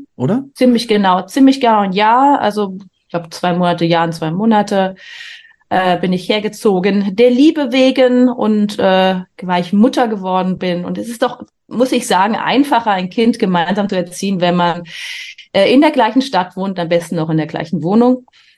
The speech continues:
Speaker 2: Ähm, und ja, da muss die schweren Herzens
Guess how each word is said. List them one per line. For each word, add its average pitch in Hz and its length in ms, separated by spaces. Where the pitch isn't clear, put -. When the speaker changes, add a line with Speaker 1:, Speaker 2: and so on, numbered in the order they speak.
Speaker 2:
Ähm, 202 460
und 196 380
ja, 165 360
da 190 140
muss 214 240
die 220 120
schweren 277 340
Herzens 277 880